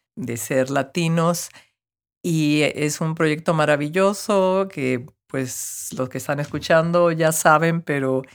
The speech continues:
quiero agradecer también a Adriana todo este esfuerzo que ahora también ya se convirtió en enciclopedia, donde está la información de todas las autoras, las traductoras, las editoras que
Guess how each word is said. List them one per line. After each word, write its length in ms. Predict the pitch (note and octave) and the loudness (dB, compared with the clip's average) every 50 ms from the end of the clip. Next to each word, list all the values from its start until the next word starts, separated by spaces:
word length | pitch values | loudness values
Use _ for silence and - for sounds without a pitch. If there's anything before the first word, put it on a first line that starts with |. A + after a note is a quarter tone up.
| _ _ _ | _ _ _
quiero 280 | - D3 C#3+ C3 C3+ | -6 -6 -2 0 0
agradecer 580 | C3+ C3 C3 C3+ C3 B2+ C3 C3 - D3 C3+ C3 | 0 0 0 0 0 0 -2 -2 -2 -4 -4 -4
también 400 | - C3 B2+ C3+ C3 B2+ B2+ B2 | -4 -6 -6 -4 -6 -6 -4 -4
a 300 | A#2+ A#2+ A#2 A#2+ A#2 - _ _ _ - _ _ _ _ _ _ | -4 -4 -6 -8 -8 -12 _ _ _ -20 _ _ _ _ _ _
Adriana 680 | - - C#3+ C#3 D3 D3+ D#3+ D3+ D3 D3 D3+ C#3+ C#3+ C#3 - | -8 -6 -4 -4 -2 0 0 2 2 2 0 0 -2 -2 -2
todo 160 | C#3+ C#3+ D3 | -2 0 0
este 200 | D3+ D3+ - D#3+ | -2 0 0 -2
esfuerzo 360 | D#3+ - - G#3 G#3 - A3 | -2 0 0 0 0 0 0
que 100 | - F#3+ | 2 2
ahora 160 | E3 E3 E3+ | 2 2 4
también 260 | E3 D#3 C#3+ D3 D3+ D3+ | 2 0 0 0 -2 -2
ya 100 | D#3 D#3 | -2 -4
se 140 | - D#3+ | -4 -6
convirtió 680 | - D3 C3 C3+ C3+ B2+ A2+ - E3 D#3+ D#3+ D#3 D#3 D#3 - | -4 -4 -2 -2 -4 -6 -6 -4 -2 0 2 2 2 0 -2
en 160 | - D3 C#3+ | -4 -6 -4
enciclopedia, 1000 | C3 C3 B2+ - - C#3 - C#3 C3 - - F3+ F3+ F#3 F3 F#3+ F#3+ F#3 F3+ F3+ | -4 -4 -6 -8 -10 -8 -6 -6 -6 -2 0 0 0 0 0 -2 0 0 2 0
donde 220 | E3+ D#3 C3 C3 C3+ | 0 -2 -4 -4 -6
está 220 | - - - C3+ | -6 -4 -4 -2
la 60 | C#3 | -2
información 680 | D3 C#3+ - - C3 C3 C3 B2 - - C#3+ C#3 C3+ B2+ | -4 -6 -6 -6 -4 -4 -6 -6 -6 -6 -6 -6 -6 -6
de 140 | C3+ B2+ | -6 -8
todas 340 | B2 _ - B2+ B2+ C3 B2+ | -6 _ -6 -4 -4 -4 -6
las 280 | B2 A#2 A#2 - - - | -6 -8 -8 -8 -8 -8
autoras, 680 | A2+ A#2 - _ - F3+ F3+ F3 F3 F3+ F3 F3 F3 D#3+ | -10 -10 -10 _ -2 0 0 2 2 2 0 0 0 -4
las 160 | B2+ B2 - | -6 -10 -10
traductoras, 880 | - - A2+ A#2 B2+ - _ _ E3 E3+ E3 E3 E3 D#3 D#3+ D#3+ D#3+ D#3+ | -12 -12 -12 -12 -12 -14 _ _ -2 -2 -2 -2 -2 -2 -2 -2 -4 -6
las 220 | B2 B2 B2 - | -8 -8 -8 -8
editoras 680 | - A#2+ A#2 A2+ - - D#3+ D3+ D3+ C#3+ D3 D#3 D#3 - | -10 -10 -10 -12 -8 -4 -4 -2 0 0 0 -2 -2 -6
que 300 | - - A#2+ - - | -10 -10 -10 -10 -10